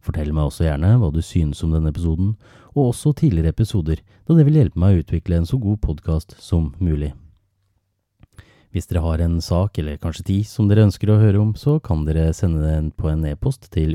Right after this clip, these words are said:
ulostemysterier at gmail dot com, eller sende meg en direktemelding i sosiale medier. I denne episoden skal jeg ta for meg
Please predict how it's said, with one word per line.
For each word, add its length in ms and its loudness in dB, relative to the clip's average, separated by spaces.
ulostemysterier 1200 -2
at 240 -10
gmail 560 -4
dot 220 -4
com, 240 0
eller 240 4
sende 340 0
meg 140 0
en 100 0
direktemelding 580 -4
i 220 -6
sosiale 480 -2
medier. 400 -8
I 480 2
denne 320 2
episoden 400 -2
skal 220 -2
jeg 80 -4
ta 100 0
for 160 -4
meg 160 -2